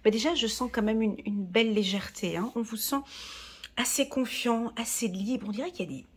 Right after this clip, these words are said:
poids en moins. Là, vous avez enlevé deux, trois petits tracas, là, deux, trois petits soucis derrière le dos. Là, j'ai mon dos qui se met plutôt droit. On a une certaine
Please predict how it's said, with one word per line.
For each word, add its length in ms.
poids 300
en 60
moins. 460
Là, 80
vous 100
avez 160
enlevé 360
deux, 100
trois 180
petits 200
tracas, 600
là, 140
deux, 180
trois 220
petits 220
soucis 420
derrière 380
le 140
dos. 280
Là, 160
j'ai 220
mon 180
dos 260
qui 160
se 180
met 100
plutôt 380
droit. 400
On 100
a 40
une 120
certaine 420